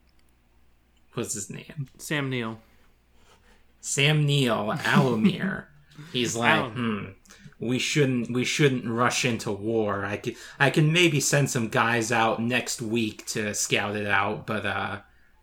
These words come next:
Speaker 1: then the
Speaker 2: But
Speaker 1: other owl, the, the legendary hero,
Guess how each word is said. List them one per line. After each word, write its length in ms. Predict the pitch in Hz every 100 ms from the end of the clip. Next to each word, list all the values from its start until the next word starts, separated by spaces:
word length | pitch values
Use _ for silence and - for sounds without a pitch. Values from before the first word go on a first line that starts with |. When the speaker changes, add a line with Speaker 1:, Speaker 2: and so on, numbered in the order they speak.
| _ _ _ _ _ _ _ _ _ 143 _ _ _ _ _ _ _ _ _ _ _ _ _ - -
Speaker 1:
then 140 | 127 113
the 100 | 110
Speaker 2:
But 80 | 175
Speaker 1:
other 220 | 160 110
owl, 360 | 101 101 95 101
the, 200 | - 107
the 180 | 101 104
legendary 600 | 120 139 127 113 107 98
hero, 760 | - - 135 104 - - -